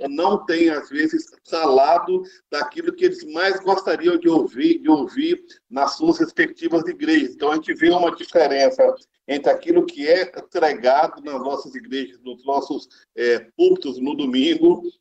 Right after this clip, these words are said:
Eu também sou, é, pastor, então essa carapuça, ela serve, é, ah, pra mim, é, também. E, ao mesmo tempo, aquilo que essa juventude, que esses, que esses adolescentes estão ansiando. Então, a gente vê, de um lado,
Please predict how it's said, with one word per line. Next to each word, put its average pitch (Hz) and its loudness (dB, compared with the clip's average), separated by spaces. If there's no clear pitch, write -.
Eu 135 0
também 135 -4
sou, 139 -2
é, 117 2
pastor, - 0
então 143 -2
essa 131 2
carapuça, 131 -2
ela 123 -2
serve, 135 -6
é, 113 -6
ah, 113 -10
pra 131 -4
mim, 139 -2
é, 117 -4
também. 135 -8
E, 165 0
ao 170 4
mesmo 185 2
tempo, 180 -2
aquilo 170 2
que 170 2
essa 165 4
juventude, 156 0
que - -2
esses, 156 -4
que 147 -8
esses 143 -6
adolescentes 143 0
estão 156 2
ansiando. 151 2
Então, 147 0
a 156 6
gente 156 -2
vê, 139 -6
de 143 4
um 147 -4
lado, 175 0